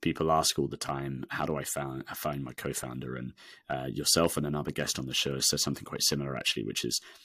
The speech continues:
you know, I was talking to, uh, to Julio for years, and we always sent articles to each other, and we were talking about ideas.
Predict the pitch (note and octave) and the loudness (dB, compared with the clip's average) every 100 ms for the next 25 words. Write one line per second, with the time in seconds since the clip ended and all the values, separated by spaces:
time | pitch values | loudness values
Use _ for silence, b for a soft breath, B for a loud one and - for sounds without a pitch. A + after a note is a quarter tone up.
0 | B - D#2 D#2 D#2+ D#2 - D#2 - D2+ | B -2 2 4 4 6 6 6 4 -2
1 | D2 C#2+ C2+ - b b b - - - | 0 -2 -2 -6 b b b -8 -6 0
2 | D#2+ A#2+ G2+ F2+ E2+ D#2+ D2+ - C#2+ F#2+ | 6 8 8 8 8 6 2 -2 2 8
3 | A2+ G#2+ G2 F2 - D#2+ D2 D2 C#2+ D#2 | 10 12 12 8 2 -2 -2 -2 2 4
4 | D#2+ D#2 - D#2 D2 D#2+ D#2+ - F2+ - | 6 8 6 4 0 2 0 4 2 2
5 | - D#2 C#2+ C#2+ C#2 C#2 C#2 - D2+ D2 | 0 2 2 2 0 -2 -2 2 2 2
6 | C#2+ C#2 C2 D#2+ D#2 D2 | -2 -2 0 4 6 4